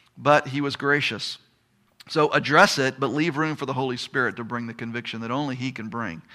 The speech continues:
But most importantly, keep the focus on Jesus. Keep the focus on the gospel, his life, his cross,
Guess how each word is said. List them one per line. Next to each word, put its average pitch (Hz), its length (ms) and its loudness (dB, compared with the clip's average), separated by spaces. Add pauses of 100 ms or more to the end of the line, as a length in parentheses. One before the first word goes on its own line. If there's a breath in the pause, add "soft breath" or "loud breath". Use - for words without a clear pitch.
(760 loud breath)
But 147 160 0
most 170 220 6
importantly, 135 440 0
keep - 240 -6
the 143 80 -2
focus 135 360 0
on 123 160 -4
Jesus. - 560 -10 (180)
Keep 113 120 -14
the - 80 -10
focus 147 320 -4
on 160 100 -6
the 156 80 -8
gospel, 117 460 -2
his 120 180 -8
life, 135 460 2 (500 soft breath)
his 127 160 -6
cross, 135 600 2